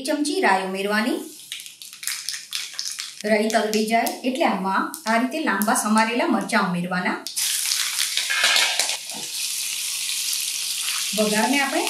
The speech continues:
ખમણમાં એડ કરી દેવાનો છે. હવે ખમણને વઘારની સાથે સરસ રીતે mix કરી દેવાના. ખમણની ઉપર છેલ્લે સમારેલી કોથમીર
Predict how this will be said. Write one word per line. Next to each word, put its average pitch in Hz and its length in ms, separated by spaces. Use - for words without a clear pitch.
ખમણમાં 226 560
એડ 208 180
કરી 202 240
દેવાનો 220 440
છે. 392 100
હવે 220 140
ખમણને 226 400
વઘારની 220 440
સાથે 247 220
સરસ 202 280
રીતે 214 160
mix - 220
કરી 180 240
દેવાના. 190 380
ખમણની 320 460
ઉપર 196 280
છેલ્લે 226 280
સમારેલી 233 540
કોથમીર 196 360